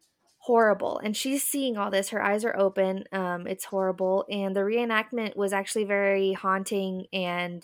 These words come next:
um, I wouldn't say well done. I don't know how to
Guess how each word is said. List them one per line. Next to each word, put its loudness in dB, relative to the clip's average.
um, -4
I 8
wouldn't 6
say 4
well 4
done. 2
I 4
don't 2
know 4
how 0
to 2